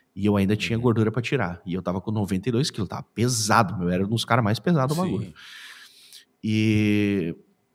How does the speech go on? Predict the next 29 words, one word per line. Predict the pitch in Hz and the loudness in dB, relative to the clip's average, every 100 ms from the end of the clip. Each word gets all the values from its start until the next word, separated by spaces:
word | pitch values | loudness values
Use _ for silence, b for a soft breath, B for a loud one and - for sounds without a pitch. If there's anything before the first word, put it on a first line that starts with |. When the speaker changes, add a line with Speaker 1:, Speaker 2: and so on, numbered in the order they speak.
| _ - | _ -8
Speaker 1:
mano, | 107 120 107 - | 0 0 0 -2
na | 104 117 | 2 4
Open | 95 92 143 | 4 2 0
os | 127 | 0
caras | - 139 143 | 0 0 0
sobem | - 95 113 | 0 0 0
no | 135 | 0
palco | 147 - - 107 127 127 - - 95 - - | -2 -6 2 6 6 4 -4 0 0 0 -14
com | - 98 | -12 -8
cento | - 107 101 | -2 -2 -2
e | |
trinta | 95 98 92 90 | -6 -6 -6 -8
quilos. | - 80 85 - _ _ _ _ _ _ _ _ _ B B B B B B _ _ _ _ _ _ _ - | -8 -8 -8 -14 _ _ _ _ _ _ _ _ _ B B B B B B _ _ _ _ _ _ _ 2
Mano, | 143 - - - | 2 2 -6 -8
é | 113 - - _ - | -8 -8 -18 _ -8
impressionante. | 139 139 143 - 135 98 | -6 0 0 0 -2 0
Eu | 110 | 0
tava | 107 165 | 2 4
lá | |
no | 185 | 4
Rio | 113 101 135 117 - - B B B B B B - | 2 2 2 0 -8 -20 B B B B B B -4
e | 113 | 2
eu | 131 | 4
vi | 117 117 | 4 0
os | 143 | 0
caras | - 113 123 | 0 -2 0
da | |
Open | 101 104 120 | -2 0 -2
assim, | 107 - | -4 -8